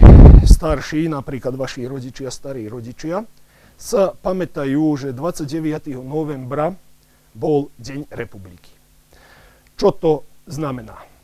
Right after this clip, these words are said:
Na tomto druhom zasadnutí bolo oveľa viac delegátov ako v Bicháti a štým-, e, s týmto ka-, sa začína formovať,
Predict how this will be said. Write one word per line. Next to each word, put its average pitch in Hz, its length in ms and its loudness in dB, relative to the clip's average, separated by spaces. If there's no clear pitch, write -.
Na 196 400 -8
tomto 220 240 -10
druhom 190 320 -6
zasadnutí 160 960 -8
bolo 160 460 -4
oveľa 202 260 -4
viac 175 300 -6
delegátov 151 720 -8
ako 131 260 -14
v 95 160 -20
Bicháti - 460 -10
a 208 280 -4
štým-, 220 440 -12
e, 165 260 -6
s - 80 -12
týmto 208 400 -10
ka-, 185 360 -6
sa 190 400 -6
začína 139 720 -12
formovať, 160 800 -8